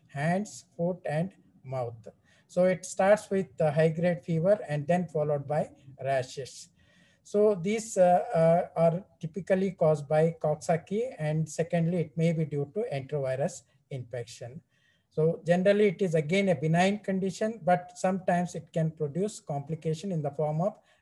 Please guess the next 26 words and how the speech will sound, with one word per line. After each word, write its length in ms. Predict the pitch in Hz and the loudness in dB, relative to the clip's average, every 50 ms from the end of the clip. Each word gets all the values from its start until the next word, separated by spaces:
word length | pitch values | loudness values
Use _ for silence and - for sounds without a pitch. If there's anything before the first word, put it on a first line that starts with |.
| _ - | _ -6
respiratory, 800 | 139 143 143 - - 180 165 175 175 170 - 180 196 208 226 - _ _ _ _ _ _ | -6 -6 -6 -4 -4 -2 0 0 -2 -2 -4 -4 -4 -4 -6 -8 _ _ _ _ _ _
like 280 | - 143 139 139 139 - | -6 -4 -4 -4 -4 -6
a 40 | 156 | -8
severe 380 | 139 - - 147 131 147 156 151 | -8 -6 -8 -8 -2 -2 -2 0
pneumonia, 420 | 151 147 143 143 143 147 147 156 | 0 -2 -2 -2 -2 -2 -2 -2
and 180 | 160 156 147 139 | -2 -2 -2 -4
they 220 | 139 123 135 139 | -6 -6 -6 -8
can 180 | 139 - 143 139 | -6 -6 -8 -6
go 180 | 131 139 147 | -4 -4 -6
for 220 | 139 143 143 135 127 | -4 -4 -6 -6 -4
A 120 | 127 127 135 | -4 -4 -2
R 120 | 143 151 | -2 -2
D 140 | 156 180 196 | -2 -2 -4
S. 200 | 208 214 - - _ _ _ _ - | -4 -4 -8 -14 _ _ _ _ -4
And 160 | 160 160 165 165 | -4 -2 -2 2
sometimes 600 | - 214 214 208 - 196 180 180 175 175 - - - - | 2 2 2 4 2 2 2 2 0 -2 -8 -16 -18 -10
second 380 | - - 165 - 170 165 160 160 | -8 -8 -4 -2 -2 -2 -2 -2
commonly 520 | 165 147 143 147 143 139 143 147 147 180 | -2 -2 -2 -4 -6 -6 -6 -4 -4 -4
is, 160 | 220 214 - - _ _ _ _ | -4 -6 -10 -16 _ _ _ _
is 260 | - 143 143 139 147 | -6 -6 -6 -6 -6
neurological 600 | 131 131 135 135 139 147 147 151 156 - - 147 139 | -8 -8 -6 -4 0 0 0 0 -2 -6 -6 -6 -6
infection. 540 | 131 127 113 - 135 127 - - 180 185 | -6 -8 -10 -10 -10 -10 -8 -8 -8 -6
They 100 | 160 170 | -6 -8
can 260 | 165 - 139 143 160 160 | -8 -8 -6 -6 -6 -6
present 340 | - 127 117 127 127 117 | -8 -10 -12 -12 -12 -10
with 140 | - 151 165 | -10 -10 -10